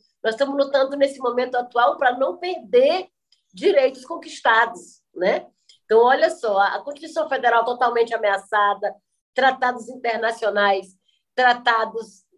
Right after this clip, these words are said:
né, aliás, é, por esse governo de forma totalmente irresponsável, né? Então, hoje, né, a, a, a diferença da luta de, né, de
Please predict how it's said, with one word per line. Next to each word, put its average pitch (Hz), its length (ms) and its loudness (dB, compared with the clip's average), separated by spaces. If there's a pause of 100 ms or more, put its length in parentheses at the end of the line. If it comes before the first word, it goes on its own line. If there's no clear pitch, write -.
(120)
né, 190 220 0
aliás, 196 360 0
é, 190 60 -6
por - 420 0
esse 226 200 4
governo 220 400 2
de 220 80 -8
forma 214 300 0
totalmente 262 520 -2
irresponsável, 202 1040 0
né? 202 200 0 (1500)
Então, 185 340 2
hoje, 247 760 2 (340)
né, 196 220 2
a, 208 220 4
a, 196 320 -2
a 220 80 -2
diferença 226 540 -6
da 233 120 -2
luta 220 360 -4
de, 185 140 -16 (500)
né, 208 260 2
de 208 380 -2